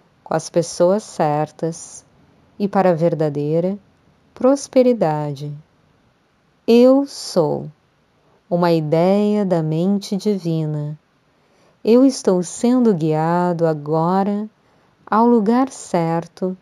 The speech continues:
com as pessoas certas e para a verdadeira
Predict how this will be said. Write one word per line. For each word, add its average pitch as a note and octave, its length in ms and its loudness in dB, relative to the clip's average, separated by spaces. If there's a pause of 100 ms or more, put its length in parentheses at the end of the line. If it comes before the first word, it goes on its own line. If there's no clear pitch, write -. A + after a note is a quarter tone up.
(460)
com - 120 -4
as D#3+ 140 -4
pessoas F3 540 0
certas D3+ 1040 -6 (540)
e G#3 80 -2
para F#3+ 240 2
a - 20 2
verdadeira D#3+ 840 -2